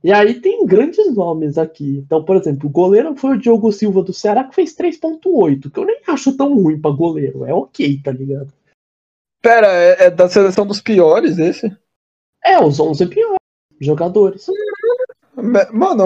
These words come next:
Speaker 2: a defesa difícil era diferente mesmo, hein? Porque pro pior ter média de três.
Speaker 1: É, hoje em dia um dos <laughs> melhores tem, tá
Speaker 2: É, é, não, sem zoeira, é sério, mano.
Speaker 1: Então,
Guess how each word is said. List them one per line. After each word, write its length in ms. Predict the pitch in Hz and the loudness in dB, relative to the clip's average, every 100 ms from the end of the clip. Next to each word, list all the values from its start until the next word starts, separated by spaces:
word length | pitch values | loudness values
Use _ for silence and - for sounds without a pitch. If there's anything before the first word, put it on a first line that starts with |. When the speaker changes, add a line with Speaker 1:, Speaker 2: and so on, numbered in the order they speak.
| 185 | 6
Speaker 2:
a 80 | 190 | 4
defesa 400 | 262 247 254 214 | 2 0 0 0
difícil 340 | 214 233 220 | -2 -2 2
era 100 | 220 | 2
diferente 500 | 233 - 349 359 330 | 0 0 0 0 -2
mesmo, 280 | 302 190 196 | 0 0 0
hein? 120 | 208 | -4
Porque 240 | 233 190 185 | -2 -2 -2
pro 140 | 180 | -6
pior 500 | - 214 214 175 208 | -2 4 6 6 2
ter 160 | - 208 | 0 0
média 260 | 180 175 | 0 -2
de 140 | 165 143 | -6 -4
três. 540 | - 156 - 110 - _ _ _ _ _ | 0 0 0 -6 -20 _ _ _ _ _
Speaker 1:
É, 160 | 147 170 | -2 0
hoje 220 | 147 156 | 0 -2
em 60 | 160 | -4
dia 120 | 156 | -2
um 60 | 190 | -4
dos 140 | 170 | -2
<laughs> 0 | |
melhores 680 | 180 - 392 - 202 175 175 | 0 2 2 4 2 2 -2
tem, 240 | - 160 196 | -4 0 0
tá 220 | - - | 0 -2
Speaker 2:
É, 440 | 277 392 285 311 | 2 2 0 0
é, 40 | 427 | -2
não, 280 | 415 285 233 214 208 | 0 0 2 0 -2
sem 200 | 220 202 | -2 0
zoeira, 480 | 190 311 233 269 254 | 2 2 4 4 4
é 60 | 220 | 2
sério, 420 | - 294 247 302 | 2 2 2 0
mano. 260 | 165 156 - _ _ _ _ _ | -2 -4 -8 _ _ _ _ _
Speaker 1:
Então, 580 | 139 180 - 156 160 240 | -10 -8 -2 0 0 -2